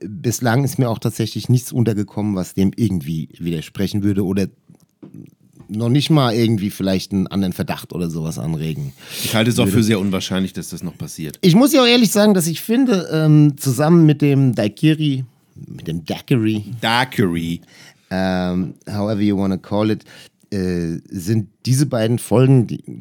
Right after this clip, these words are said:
Speaker 1: klammern jetzt mal die Spritzfolge aus, aber diese beiden Folgen tatsächlich auch dann die beiden Folgen über die beiden für mich zumindest maßgeblichsten Drinks an der Bar. Und, äh, so jungen Barleuten, die bei mir angefangen haben,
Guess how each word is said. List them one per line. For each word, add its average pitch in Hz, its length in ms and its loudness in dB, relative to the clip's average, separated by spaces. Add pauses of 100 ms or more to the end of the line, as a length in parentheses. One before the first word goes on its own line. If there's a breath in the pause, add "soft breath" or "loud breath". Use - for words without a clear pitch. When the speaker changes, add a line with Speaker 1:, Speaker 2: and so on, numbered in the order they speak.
Speaker 1:
klammern 98 260 2
jetzt 95 160 -2
mal 101 80 -2
die 85 80 -2
Spritzfolge 95 600 -2
aus, 98 200 -6
aber 92 160 -2
diese 107 180 -2
beiden 92 300 -2
Folgen 98 320 -2
tatsächlich - 560 -6
auch 90 140 -6
dann 92 320 0
die 92 100 -2
beiden 87 300 -2
Folgen 95 300 -2
über 98 120 2
die 95 100 2
beiden 90 320 2
für - 160 0
mich 120 260 0
zumindest 107 440 -2
maßgeblichsten 101 960 -2
Drinks 98 340 -6 (600 loud breath)
an 107 160 -2
der 104 140 2
Bar. 101 300 0
Und, - 280 -4
äh, 78 420 -4 (180)
so 95 360 -4
jungen 127 640 0
Barleuten, 120 640 -2
die 107 80 -4
bei 104 140 -2
mir 98 180 0
angefangen 90 640 -2
haben, 82 400 -2